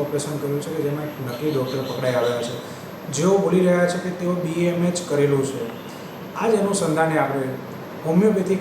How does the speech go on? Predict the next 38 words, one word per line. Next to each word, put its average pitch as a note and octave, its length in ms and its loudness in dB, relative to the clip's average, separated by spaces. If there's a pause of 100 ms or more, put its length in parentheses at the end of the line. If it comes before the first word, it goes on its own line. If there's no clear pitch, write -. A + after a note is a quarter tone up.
કાઉન્સિલ E3+ 340 2
ઓફ E3 140 2
ગુજરાતના E3 600 2 (140)
પ્રેસિડેન્ટ E3+ 460 0
સાહેબશ્રીને D3+ 520 -2 (440)
પ્રશ્ન D#3 300 0
કરવા D#3 200 2
માટે D3 220 0
ઉપસ્થિત C#3 400 -4
થયા C3+ 260 -2
છીએ. C#3+ 220 -4
તો E3+ 100 -4
આપણે G3 340 0
જાણીએ D3+ 320 4 (380)
કે F#3+ 140 0
શું G#3 160 4
આ F3+ 100 4
ડોક્ટર D#3+ 260 4 (240)
એમના E3+ 320 4
કાઉન્સિલમાં F3 560 2
રજિસ્ટર C#3 460 0
થયા D#3 260 2
છે E3+ 60 -2
કે D3+ 100 -2
નહીં? D#3 160 -4 (260)
સાહેબ, A#3 260 4
અમે F#3+ 180 4
તમને G#3+ 240 6
જે A3 120 6
જણાવ્યું F#3 400 4
છે F3 120 0
કે F#3+ 100 0
આ F3 80 2
ડોક્ટર D3+ 320 0
બીએચએમએસ D#3+ 560 0
થયેલા D3 380 2
છે, - 80 -6 (680)
તેઓ G3 160 4